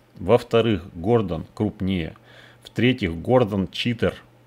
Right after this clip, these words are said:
Он провалил вес, провалил его ровно на пять фунтов. То есть он не вписался в весовую категорию, при этом на взвешивании вы-, выглядел хорошо.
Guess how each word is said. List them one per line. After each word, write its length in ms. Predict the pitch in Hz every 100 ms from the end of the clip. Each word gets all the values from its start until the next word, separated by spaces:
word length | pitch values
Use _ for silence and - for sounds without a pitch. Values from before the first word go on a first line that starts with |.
| _ -
Он 220 | 117 135
провалил 520 | - 101 101 110 113
вес, 340 | 85 92 90
провалил 540 | - 95 98 107 139 143
его 160 | 104
ровно 260 | 98 120 120
на 120 | 98
пять 240 | 95 110 107
фунтов. 460 | - 107 107 90 - - _ - -
То 160 | -
есть 100 | -
он 180 | 123 127
не 80 | 113
вписался 500 | 113 107 131 120 101
в 40 |
весовую 340 | 95 - 117 110
категорию, 520 | 95 - 113 160 135
при 200 | - 107
этом 240 | 120 101
на 100 | 92
взвешивании 540 | 80 95 139 - 95 85
вы-, 320 | 87 120 107
выглядел 380 | 82 123 101 85
хорошо. 720 | - 107 110 - - 95 82